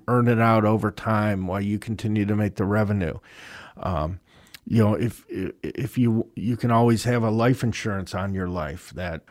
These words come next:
you know, w-, while you're still living before you sell that business. If, if you pass away, then that money goes to take care of maybe your wife, and then those kids can run the business. There's a lot of different planning things you can do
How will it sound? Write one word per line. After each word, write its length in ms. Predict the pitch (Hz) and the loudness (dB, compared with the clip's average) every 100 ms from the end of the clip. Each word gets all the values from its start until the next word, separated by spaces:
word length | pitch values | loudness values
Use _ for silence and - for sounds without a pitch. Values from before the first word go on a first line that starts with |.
| _ _ _ _ _ _ - | _ _ _ _ _ _ -6
you 160 | 120 | -2
know, 120 | 107 107 | 0 0
w-, 280 | 101 110 | -2 -4
while 240 | 143 127 120 | 4 6 8
you're 160 | 117 | 6
still 340 | 117 - 127 117 | 4 4 6 8
living 400 | 127 117 90 90 | 8 8 4 2
before 360 | 101 - 127 | -2 4 6
you 140 | 117 107 | 6 4
sell 340 | - 113 92 | 2 -2 -2
that 240 | 92 87 - | -2 -4 -6
business. 500 | 104 82 - 82 - | -10 -10 -14 -14 -14
If, 120 | - - | -16 -12
if 220 | 113 - | -10 -6
you 60 | |
pass 400 | 101 107 98 107 | -6 -2 -2 -2
away, 380 | 98 98 110 107 | -4 -2 0 0
then 200 | 92 95 | -2 -4
that 160 | 101 98 | -2 -2
money 300 | 107 104 98 | 0 0 0
goes 300 | 101 98 98 | 0 0 -2
to 80 | 92 | -8
take 260 | - 98 | -4 -6
care 200 | - 104 | -2 -2
of 80 | 92 | 0
maybe 260 | 98 92 90 | 0 0 0
your 160 | 87 | 0
wife, 500 | 98 131 139 107 - - - - - - | 2 6 6 4 0 -16 -20 -20 -20 -8
and 160 | - 104 | -2 0
then 140 | 95 | 2
those 160 | 92 92 | 0 -2
kids 280 | - 120 95 | 2 0 0
can 200 | - 101 | -2 0
run 220 | 95 90 | 2 0
the 60 | 87 | -2
business. 440 | 101 90 107 - | -4 -4 -6 -4
There's 140 | 131 | 0
a 60 | 127 | 2
lot 300 | 120 135 147 | 6 8 8
of 100 | 123 | 6
different 300 | 143 - 107 | 2 2 -2
planning 440 | - 117 123 135 | 0 2 4 4
things 320 | 127 135 139 120 | 4 4 4 4
you 100 | 127 | 4
can 180 | 135 | 4
do 320 | 131 135 147 | 6 6 6